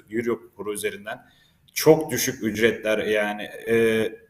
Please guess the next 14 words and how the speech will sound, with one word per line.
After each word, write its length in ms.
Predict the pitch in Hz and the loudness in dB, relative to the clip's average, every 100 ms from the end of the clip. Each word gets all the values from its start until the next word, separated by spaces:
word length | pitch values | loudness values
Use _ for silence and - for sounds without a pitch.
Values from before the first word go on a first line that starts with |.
| - | -4
önümüzdeki 580 | 123 135 127 135 139 | 0 0 2 0 0
süreçlerde 560 | 143 135 139 139 135 123 | -2 4 4 6 4 4
gerçekten 400 | 120 127 - 123 | 2 0 0 0
Erdoğan 440 | 123 127 120 120 | 4 4 2 0
dediği 200 | 113 123 | -2 -2
gibi 140 | 117 110 | 0 2
herkesin 360 | 120 113 110 | 0 -2 -8
içini 200 | 104 113 | -6 -4
rahatlatabilecek 680 | 110 107 - 113 107 107 107 | -2 -2 -4 -8 -6 -6 -6
bir 40 | 110 | -6
ücret 260 | 98 101 | -4 -4
artışı 320 | 98 - - | -4 -4 -4
olacak 340 | 95 101 98 | -4 -6 -8
mı? 60 | - | -12